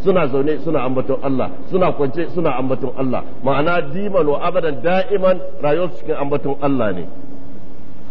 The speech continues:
ويتفكرون في خلق السماوات والأرض، suna tunane a cikin halittar sama da waɗannan abubuwa da kake gani a ciki.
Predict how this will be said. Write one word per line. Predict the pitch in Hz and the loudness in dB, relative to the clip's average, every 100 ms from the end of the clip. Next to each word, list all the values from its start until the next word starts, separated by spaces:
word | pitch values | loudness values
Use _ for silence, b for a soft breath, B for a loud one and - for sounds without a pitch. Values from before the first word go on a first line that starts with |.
| - - - - | -2 -2 -2 0
ويتفكرون | 127 156 214 226 185 - 196 - - 160 160 170 175 151 | 4 4 4 2 0 0 0 0 0 2 4 2 2 2
في | 147 160 170 | 2 0 0
خلق | 160 165 - 151 | 0 0 0 0
السماوات | 131 - 131 139 135 135 139 139 123 | 0 0 2 2 4 4 4 2 0
والأرض، | 117 110 101 123 107 - - - - - - | 0 0 0 0 0 -2 -2 -2 -2 -2 2
suna | 220 208 160 | 2 4 0
tunane | 151 151 143 135 139 160 160 | 0 0 0 0 2 2 2
a | 143 | 0
cikin | - - 175 | -2 -2 -2
halittar | 156 139 165 160 143 | 0 0 0 0 0
sama | 117 - 160 123 - - - | 0 0 0 0 -2 -2 0
da | 117 | 2
waɗannan | 135 175 170 160 147 165 151 | 4 4 2 0 0 0 0
abubuwa | 147 147 151 156 151 | 0 0 0 2 2
da | 131 | 0
kake | 120 147 139 | 0 0 0
gani | 127 135 139 120 | 2 2 2 0
a | |
ciki. | 104 - 98 120 | -2 -2 -2 0